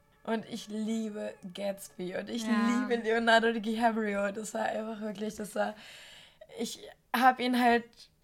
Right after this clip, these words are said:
Speaker 1: wir waren ungefähr so entfernt wie wir beide. Ähm, aber ich hab ihn halt nur so gesehen. Ich hab auch ein Bild, aber man sieht halt, dass <laughs> da noch so Absperrungen zwischen waren.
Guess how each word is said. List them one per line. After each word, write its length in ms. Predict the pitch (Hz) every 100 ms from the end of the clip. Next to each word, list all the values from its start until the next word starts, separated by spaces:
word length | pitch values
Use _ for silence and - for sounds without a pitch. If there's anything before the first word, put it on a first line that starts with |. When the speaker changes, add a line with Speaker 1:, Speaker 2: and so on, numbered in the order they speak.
| _ _ _ _ _ _ _ _ _ _ _ _ _ -
Speaker 1:
wir 220 | 247 294
waren 180 | 349 320
ungefähr 340 | 349 330 294 269
so 60 |
entfernt 420 | 233 214 233 240 208
wie 140 | 175
wir 180 | 254 262
beide. 420 | 175 165 180 - -
Ähm, 320 | 208 202 196
aber 200 | 208 208
ich 100 | 214
hab 100 | 233
ihn 100 | 220
halt 140 | 220 208
nur 200 | 214 220
so 420 | 170 220 240 262
gesehen. 580 | 254 220 247 247 240 196
Ich 140 | -
hab 120 | 214
auch 140 | 208 190
ein 120 | 190
Bild, 340 | 196 214 220
aber 200 | 208 190
man 240 | 185 190 185
sieht 240 | 190 180
halt, 260 | 190 180 180
dass 240 | 185 - -
<laughs> 300 | 320 294 196
da 120 | 180 214
noch 180 | 214
so 100 | 220
Absperrungen 680 | - 214 - 214 202 208 208
zwischen 400 | - - 190 196
waren. 240 | 196 202